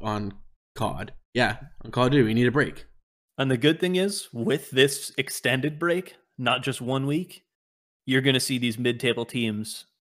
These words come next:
Speaker 2: have more strategies worked out, I think, which
Speaker 1: Should be
Speaker 2: Ah, I'm,
Speaker 1: interesting.
Speaker 2: I'm fucking hoping, man. And I'm hoping the Huntsmen aren't just chilling.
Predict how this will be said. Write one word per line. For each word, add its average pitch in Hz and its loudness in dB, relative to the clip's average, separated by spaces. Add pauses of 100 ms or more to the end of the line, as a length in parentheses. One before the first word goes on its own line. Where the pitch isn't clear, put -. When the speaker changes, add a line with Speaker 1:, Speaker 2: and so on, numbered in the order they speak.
(280)
Speaker 2:
have 117 2
more 113 0 (340)
strategies 117 -2
worked 117 -6
out, 113 -2
I 110 -8
think, 117 -16 (220)
which - -8 (1400)
Speaker 1:
Should 92 -8
be 104 0
Speaker 2:
Ah, 147 4
I'm, 156 4
Speaker 1:
interesting. 117 2
Speaker 2:
I'm 117 -2
fucking - -10
hoping, 113 -4
man. 113 -6
And 117 0
I'm 117 0
hoping 120 0 (800)
the 113 -4
Huntsmen 113 -2
aren't 110 -4
just 117 -4
chilling. 110 -4